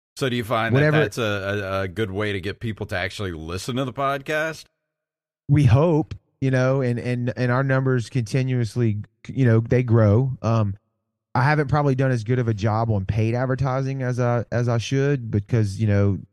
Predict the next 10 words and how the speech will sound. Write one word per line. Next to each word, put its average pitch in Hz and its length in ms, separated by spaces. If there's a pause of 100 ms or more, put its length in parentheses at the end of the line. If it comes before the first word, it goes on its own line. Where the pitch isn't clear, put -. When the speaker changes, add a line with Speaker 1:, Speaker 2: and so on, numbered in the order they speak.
(140)
Speaker 2:
it, 69 160 (240)
that's 113 300
a 101 60
whole 110 200
nother 107 240
ballgame 101 500
in 101 120
and 101 100
of 98 80
itself. 110 560